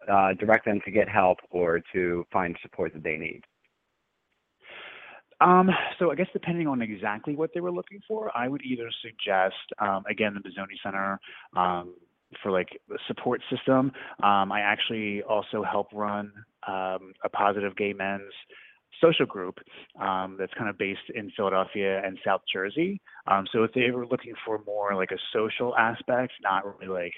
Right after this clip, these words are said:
Speaker 2: you know, like, the mental health part of it, um, we do really fun things like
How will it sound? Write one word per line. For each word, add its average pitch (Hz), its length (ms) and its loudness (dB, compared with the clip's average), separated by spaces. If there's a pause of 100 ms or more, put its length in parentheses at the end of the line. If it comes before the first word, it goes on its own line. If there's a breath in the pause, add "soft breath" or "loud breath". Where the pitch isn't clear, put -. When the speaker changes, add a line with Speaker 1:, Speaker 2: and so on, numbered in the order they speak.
(180)
Speaker 2:
you 104 100 -14
know, 85 200 -10 (240)
like, 90 220 -4
the 95 100 -6
mental 95 360 -4
health 95 280 0 (120)
part 101 180 4
of 104 100 -2
it, 120 160 2 (500 loud breath)
um, 90 480 0
we 123 100 4
do 120 160 2
really 104 200 -2
fun 98 180 -2
things 98 380 -2
like 90 260 0